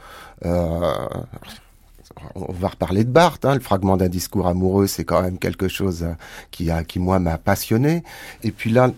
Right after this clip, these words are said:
euh, c'est, euh, cette idée de, de, euh, cette idée de rencontre amoureuse, euh, euh, c'est, c'est quelque chose, euh, qui est ultra contemporain aujourd'hui.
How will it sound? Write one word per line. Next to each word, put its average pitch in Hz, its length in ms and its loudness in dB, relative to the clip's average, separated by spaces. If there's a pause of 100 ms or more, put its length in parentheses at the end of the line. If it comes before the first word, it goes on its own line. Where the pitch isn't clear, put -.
(240)
euh, 107 200 2
c'est, - 180 -4
euh, 92 140 0
cette - 280 -6
idée 110 220 2
de, 92 300 0 (420)
de, 92 80 -2
euh, 80 640 0 (960)
cette - 240 -6
idée 160 180 4
de 123 60 2
rencontre 90 580 -4
amoureuse, 95 800 -2
euh, 85 220 -2 (460)
euh, 80 540 -2 (500)
c'est, 110 300 2
c'est - 160 0
quelque 123 300 2
chose, 151 320 0
euh, 95 260 2 (400)
qui 101 300 2
est 104 200 4
ultra 170 360 4
contemporain 87 580 -4
aujourd'hui. 151 480 -4